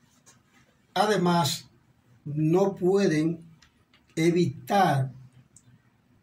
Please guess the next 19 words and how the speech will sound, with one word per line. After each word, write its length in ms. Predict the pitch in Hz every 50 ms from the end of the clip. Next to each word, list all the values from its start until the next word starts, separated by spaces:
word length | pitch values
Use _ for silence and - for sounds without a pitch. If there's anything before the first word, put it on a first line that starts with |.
| _ _ _ _ _ _ _ _ _ _ _ _ _ -
una 560 | 185 185 208 214 208 202 196 196 196 196 - -
eventual 840 | 180 165 156 156 165 156 139 127 - 180 185 190 185 185 - - - - - - - _
pérdida 840 | - 180 185 185 180 175 165 160 156 151 156 151 147 147 - - _ _ _ _ _ _ _ _ _ _
humana. 580 | - 175 156 123 123 127 127 120 110 104 - - - - - - - _ _ _ _ _ _ _ _ _ - - - -
Y 120 | 156 170
es 200 | 226 262 254 -
que 520 | - - 214 202 190 180 160 156 - - - - _ -
el 220 | 151 139 139 131
Departamento 1400 | 131 139 123 - 147 147 147 143 127 127 147 147 156 196 233 247 226 - - - 185 175 160 156 160 156 160 - - -
de 180 | - 127 139 135
la 160 | 135 131 123
Policía 760 | 147 139 131 127 123 - - - 226 214 196 190 190 - 180
Nacional, 720 | 160 160 139 - 190 185 180 180 165 151 160 180 - - _ _ _ _ _ _ _ _ _ _ _ _ _ _ -
encargado 800 | 151 151 151 147 131 170 151 151 143 170 185 214 214 214 202 170
de 200 | 175 170 160 156
la 160 | 156 156 156
investigación 840 | 156 147 156 147 131 - - 156 139 147 139 - 196 196 196 202 202
y 100 | 175 143
búsqueda 580 | 156 202 208 - - 147 143 180 190 - -